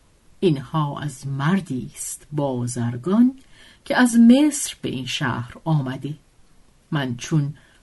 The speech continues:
آمدن او را شنیدم، او را احضار کردم.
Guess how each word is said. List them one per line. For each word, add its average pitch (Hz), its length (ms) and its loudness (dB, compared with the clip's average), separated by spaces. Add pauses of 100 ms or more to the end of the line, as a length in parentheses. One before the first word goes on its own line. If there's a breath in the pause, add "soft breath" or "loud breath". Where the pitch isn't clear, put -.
(160)
آمدن 151 680 0
او 247 220 4
را 156 120 2
شنیدم، 160 680 2
او 196 160 0
را 190 360 -2
احضار 175 720 -2
کردم. - 520 -14